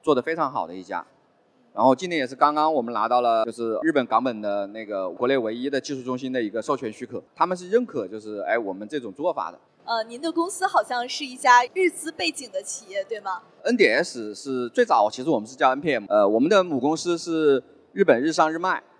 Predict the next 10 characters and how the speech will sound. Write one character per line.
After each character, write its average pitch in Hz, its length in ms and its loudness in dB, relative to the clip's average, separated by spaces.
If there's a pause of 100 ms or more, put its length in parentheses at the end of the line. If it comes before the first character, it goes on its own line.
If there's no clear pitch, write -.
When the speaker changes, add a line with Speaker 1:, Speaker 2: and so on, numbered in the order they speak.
(240)
Speaker 1:
它 170 100 4
是 175 140 2
一 160 80 2
家 156 280 4
做 151 540 6
马 113 160 2
达 104 220 -2
的 156 80 0
公 160 160 -2
司。 165 260 -6